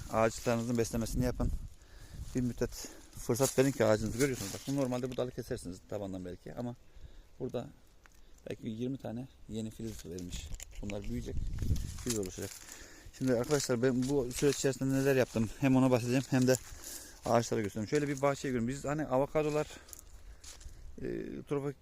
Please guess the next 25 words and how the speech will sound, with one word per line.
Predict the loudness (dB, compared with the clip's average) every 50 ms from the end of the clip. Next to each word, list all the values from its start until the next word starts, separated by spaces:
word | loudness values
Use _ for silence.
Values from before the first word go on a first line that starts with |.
| -16 -14
bitki, | -8 -6 -6 -6 -6 -6 -8 -8 -6
biz | -2 -2
Akdeniz | -2 -2 -2 -2 -4 -4
ikliminde | -4 -4 -2 0 0
oldurmaya | 0 -2 -2 -4 -4 -4 -2 0 0 -2 0
çalışıyoruz | -2 -4 -4 -2 -4 -4 -2
diye, | 0 0 0 0 -2 -6 -12 -18 -20 -18 -14 -10 -8
e, | -6 -6 -4 -4 -4 -6 -4
kendimizi | -2 0 2 2 2 0 0 0
de | 0
hayıflanıyor-, | 2 0 0 -2 -2 -4 -4 -2 0
hayıflanıyoruz | 0 0 0 0 0 -2 -2 -2 -2 -2 -2
ya. | -4 -4 -4 -4
Yani | -2 -2 0 0 -2 -4 -4
arkadaşlar | -6 -4 -4 -4 -6 -6 -8 -8
şöyle | -4 -4 -4 -2 -4
bakın. | -6 -8 -10 -10 -12 -14 -20 -20 -20 -20 -20 -20 -20 -20 -20 -16 -12
Şu | -8 -6 -6
aşağıyı | -6 -4 -4 -4 -6 -4 -4
görün. | -6 -6 -6 -6
Yani | -8 -6 -6 -6 -6
bunlar | -6 -6 -6 -6 -8 -12 -16 -16 -16 -16 -18 -20 -20 -20 -12 -6 -4
şöyle | -4 -4 -4
görün. | -4 -4 -4 -4 -4
Burası | -4 -4 -4 -4 -6 -10 -14 -14 -12 -10 -10 -10